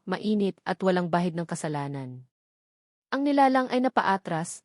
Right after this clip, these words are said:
napasigaw sa galit. "Hindi maaari. Hindi pa oras." Ngunit habang mas tumitindi ang liwanag, mas lalo itong natutunaw, parang abo na hinihipan ng hangin. Ang bata ay bumagsak sa lupa,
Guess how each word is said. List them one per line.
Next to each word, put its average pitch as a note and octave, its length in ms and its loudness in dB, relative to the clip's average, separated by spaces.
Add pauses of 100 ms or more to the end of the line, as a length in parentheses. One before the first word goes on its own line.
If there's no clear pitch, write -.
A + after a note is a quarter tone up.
napasigaw A3 560 -2
sa - 80 -6
galit. D#3+ 400 -4 (880)
"Hindi C4 240 2
maaari. F#3 720 2 (800)
Hindi C4 240 0
pa C4+ 240 4
oras." G#3 560 0 (800)
Ngunit D#4+ 400 2
habang B3 320 2
mas B3 160 -2
tumitindi A3+ 480 0
ang G3+ 160 -4
liwanag, F3 560 0 (160)
mas A3+ 240 -2
lalo B3+ 240 6
itong A#3+ 240 -2
natutunaw, F#3+ 720 -2
parang A3 320 2
abo G3 240 0
na G3 80 0
hinihipan F#3+ 560 -2
ng D#3+ 160 -6
hangin. C#3+ 560 -10 (800)
Ang C#4 160 -4
bata B3+ 400 4
ay A#3+ 80 2
bumagsak A3 480 -2
sa - 80 0
lupa, F#3+ 480 -2